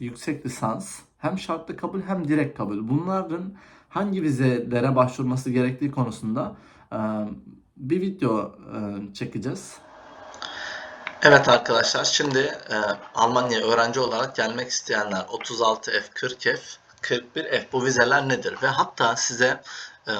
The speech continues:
bu sayfayı göstermek istiyorum. Bu konsolosluğun kendi sayfası. Bunu ben videonun açıklama kısmına ekleyeceğim. Buradan,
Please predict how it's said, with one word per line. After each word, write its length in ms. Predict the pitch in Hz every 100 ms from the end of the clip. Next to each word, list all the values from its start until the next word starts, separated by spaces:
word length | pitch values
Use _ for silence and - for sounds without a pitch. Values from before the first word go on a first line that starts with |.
| 101
bu 40 | 110
sayfayı 440 | - 165 139 160
göstermek 480 | 151 113 117 104 104
istiyorum. 380 | - 110 104 120
Bu 80 | 143
konsolosluğun 840 | 160 143 156 147 - 143 170 98
kendi 320 | - 131 151
sayfası. 540 | - 135 110 104 -
Bunu 180 | 110 127
ben 160 | 131 131
videonun 300 | 127 135 127
açıklama 420 | 120 - 131 123
kısmına 340 | - 139 123
ekleyeceğim. 480 | 131 131 139 117 110 - - - - - - -
Buradan, 460 | 139 175 156 151